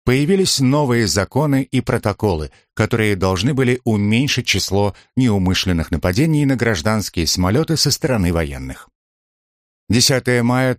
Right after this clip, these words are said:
тысяча девятьсот восемьдесят четвёртого года на чрезвычайной сессии Международной организации гражданской авиации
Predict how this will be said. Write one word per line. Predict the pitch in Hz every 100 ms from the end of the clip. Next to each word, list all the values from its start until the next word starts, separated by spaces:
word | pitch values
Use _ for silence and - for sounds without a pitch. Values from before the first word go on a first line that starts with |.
| _
тысяча | 147 139 131 117
девятьсот | 107 107 120 110
восемьдесят | 95 117 104 92 98
четвёртого | 98 95 98 - 85
года | 85 131 135 131 _ _ -
на | 214
чрезвычайной | 131 123 139 180 175 165
сессии | - 131 147 - 135 131
Международной | 120 120 87 101 113 131 110
организации | 107 98 104 98 113 - 101
гражданской | 90 104 78 98 90 - 85
авиации | 78 95 131 - 139 139